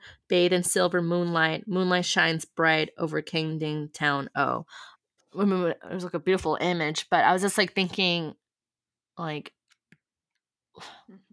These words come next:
Speaker 1: as these ghosts singing it, like, it, I feel like it took me to a whole new level of location. <laughs> Like, I'm like, "Oh," like, instead of this, like, singing of a,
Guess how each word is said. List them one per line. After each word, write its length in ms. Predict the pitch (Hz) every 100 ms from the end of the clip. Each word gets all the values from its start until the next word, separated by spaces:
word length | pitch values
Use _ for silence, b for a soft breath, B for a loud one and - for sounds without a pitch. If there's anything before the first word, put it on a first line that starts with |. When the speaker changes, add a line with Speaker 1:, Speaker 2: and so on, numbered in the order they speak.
| 180
Speaker 1:
as 60 | 202
these 180 | 196 185
ghosts 340 | - 214 208
singing 460 | - 226 214 208 185
it, 320 | 160 156 -
like, 280 | 165 165 - B B B B B B B _ _ _ _ -
it, 240 | 196 185 - _ -
I 80 | 202
feel 140 | 262
like 140 | 311
it 120 | 233 -
took 340 | - 202 -
me 160 | 202 196
to 140 | 190
a 40 |
whole 220 | 170 196 185
new 140 | 185
level 460 | 151 160 165 175 165
of 100 | 147
location. 800 | 160 156 - 160 185 - 226 202
<laughs> 20 |
Like, 160 | 180 170
I'm 100 | 170
like, 260 | 160 160 - -
"Oh," 160 | 190 180
like, 260 | 165 165
instead 320 | - 190 254 262
of 60 |
this, 220 | 202 180 -
like, 200 | 156 -
singing 400 | - 196 190 185
of 140 | 156
a, 160 | 156 -